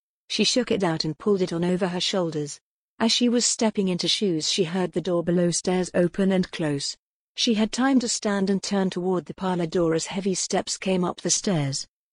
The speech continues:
When the door flew open, she was face to face with a fierce Lord Black. How she had haunted him. The little waif with coal black hair and sooty eyelashes.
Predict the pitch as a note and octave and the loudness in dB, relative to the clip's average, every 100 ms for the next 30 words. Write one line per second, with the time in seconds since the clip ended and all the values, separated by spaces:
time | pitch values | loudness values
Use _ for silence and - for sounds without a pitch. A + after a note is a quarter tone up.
0 | _ G#3 A#3+ B3+ G#3 G#3 - G3+ F#3+ F3+ | _ 4 4 6 4 4 4 4 4 4
1 | - D#3 - F3+ E3 - F#3+ F#3+ - F#3+ | 0 -4 -2 0 -2 0 2 2 0 -6
2 | - F3 D#3 F#3 F3 - F3+ E3 - E3+ | -2 -2 -2 -2 -4 0 0 2 2 2
3 | D#3+ - F#3+ D#3 - - _ _ _ _ | 0 0 -2 -4 -6 -16 _ _ _ _
4 | _ _ _ _ _ _ _ _ _ _ | _ _ _ _ _ _ _ _ _ _
5 | _ _ _ _ _ _ _ _ _ _ | _ _ _ _ _ _ _ _ _ _
6 | _ _ _ _ _ - A3 A3+ G#3+ G#3 | _ _ _ _ _ -6 0 2 4 2
7 | F#3+ F#3+ F#3 F3+ D3 - C#3 C#3+ - _ | 2 0 0 2 -2 -2 -2 -2 -8 _
8 | _ _ A3 A3+ B3+ A#3+ F#3+ F#3+ - E3+ | _ _ 2 2 4 0 2 0 -2 -4
9 | - A3 F#3+ F3+ G3 G3 F#3+ G3+ F3+ E3 | -2 -2 -2 0 -2 -2 -2 -2 0 -2
10 | - - G3 F#3 F#3 D#3+ D3 - C#3 D3 | -2 0 2 0 0 -2 -2 -2 -2 -4